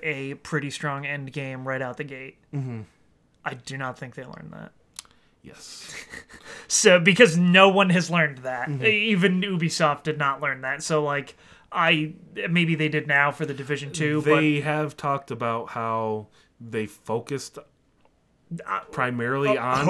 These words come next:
Speaker 2: the
Speaker 1: hopefully, because, like,
Speaker 2: the
Speaker 1: every
Speaker 2: in-game game.
Speaker 1: fucking Destiny-like game that has come out
Speaker 2: Mm-hmm.
Speaker 1: has been like, "Yeah, you know how your main problem with Destiny was there was no end game content? Well, we hooked you up with the same thing." And you're
Speaker 2: Mm-hmm.
Speaker 1: like, "What?" Of all the takeaways, my
Speaker 2: Mm-hmm.
Speaker 1: man,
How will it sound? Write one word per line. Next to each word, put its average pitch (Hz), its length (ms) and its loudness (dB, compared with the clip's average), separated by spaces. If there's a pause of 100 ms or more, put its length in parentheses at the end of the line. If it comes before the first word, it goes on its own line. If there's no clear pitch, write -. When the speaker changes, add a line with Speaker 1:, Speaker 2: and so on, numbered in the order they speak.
Speaker 2:
the 160 140 0
Speaker 1:
hopefully, 147 260 0
because, 151 380 -2
like, 160 120 4
Speaker 2:
the 139 140 0
Speaker 1:
every 143 280 2
Speaker 2:
in-game - 60 0
game. 135 80 -2
Speaker 1:
fucking 175 400 0
Destiny-like 165 760 0
game 160 260 -2
that 156 100 -6
has 147 140 -4
come 156 200 -4
out 143 400 0
Speaker 2:
Mm-hmm. 123 280 -10
Speaker 1:
has 165 180 0
been 175 200 0
like, 170 220 -2 (260)
"Yeah, 247 280 4
you 208 180 0
know 226 140 2
how 254 100 -2
your 247 140 -2
main 226 200 -2
problem 240 300 0
with 202 140 -2
Destiny 202 440 -2
was 220 140 0
there 208 100 4
was 180 140 0
no 202 140 0
end 190 240 -6
game 214 260 -6
content? 233 680 -4
Well, 220 300 -2
we 233 180 -2
hooked 262 280 0
you 262 160 4
up 277 180 8
with 240 180 -4
the 262 80 2
same 269 520 2
thing." 269 580 2
And 180 180 4
you're 196 100 4
Speaker 2:
Mm-hmm. 196 40 6
Speaker 1:
like, 196 240 2
"What?" 202 360 -2 (840)
Of 233 160 2
all 269 180 6
the 240 100 2
takeaways, 160 720 6
my 156 140 2
Speaker 2:
Mm-hmm. 151 60 -2
Speaker 1:
man, 156 380 0